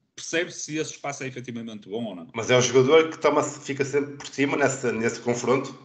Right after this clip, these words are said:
Speaker 2: Imagina, tu dizes, tu dizes ao jogador, "Eu acho que está aqui", e ele diz, "Não, eu acho que está aqui." É sempre
Speaker 1: Eu acho que tem que
Speaker 2: questão
Speaker 1: haver um
Speaker 2: de
Speaker 1: equilíbrio.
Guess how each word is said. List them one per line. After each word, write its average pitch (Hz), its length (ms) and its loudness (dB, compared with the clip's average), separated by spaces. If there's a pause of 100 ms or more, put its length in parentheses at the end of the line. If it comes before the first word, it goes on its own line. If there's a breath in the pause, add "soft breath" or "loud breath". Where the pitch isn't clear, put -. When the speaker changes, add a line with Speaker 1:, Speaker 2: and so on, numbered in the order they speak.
(360 soft breath)
Speaker 2:
Imagina, 113 300 2
tu 127 80 0
dizes, 139 240 0
tu 139 280 0
dizes 131 120 2
ao 156 100 10
jogador, 139 500 4
"Eu 123 160 -6
acho 151 120 2
que - 60 -10
está 147 140 -2
aqui", 135 180 -6
e 107 120 -4
ele 123 120 -2
diz, 104 240 -6
"Não, 117 220 0
eu 117 80 0
acho 131 140 0
que - 40 -10
está 131 140 2
aqui." 92 500 -4 (560 soft breath)
É 120 100 -2
sempre - 220 2
Speaker 1:
Eu 123 100 6
acho 143 120 4
que - 40 -2
tem 165 100 2
que 151 40 -2
Speaker 2:
questão 165 180 6
Speaker 1:
haver 170 80 6
um 165 40 2
Speaker 2:
de 175 80 2
Speaker 1:
equilíbrio. 151 580 0